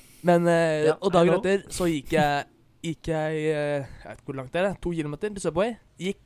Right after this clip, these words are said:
Speaker 1: da
Speaker 2: Mhm.
Speaker 1: tur og tur Subway klokka åtte på morgenen. Kom hjem.
Speaker 2: Nice.
Speaker 1: Hadde ikke lyst på Subway likevel. Kastet den i søpla. Det var, eh, det var min fredag morgen.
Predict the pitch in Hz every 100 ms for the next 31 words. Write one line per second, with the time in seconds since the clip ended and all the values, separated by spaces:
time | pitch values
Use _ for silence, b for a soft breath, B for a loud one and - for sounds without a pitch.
0 | 165 170 160 160 147 156 165 160 147 131
1 | 156 175 165 156 151 147 - 143 143 135
2 | 208 240 _ _ b b b - 170 170
3 | 185 220 214 _ _ _ 107 92 - -
4 | - - 190 139 151 135 156 135 139 143
5 | 123 113 - _ _ _ _ - 190 123
6 | 113 127 117 - _ _ b b b b
7 | b b b b b b 147 147 143 143
8 | 143 139 139 135 147 143 117 127 131 135
9 | 120 120 110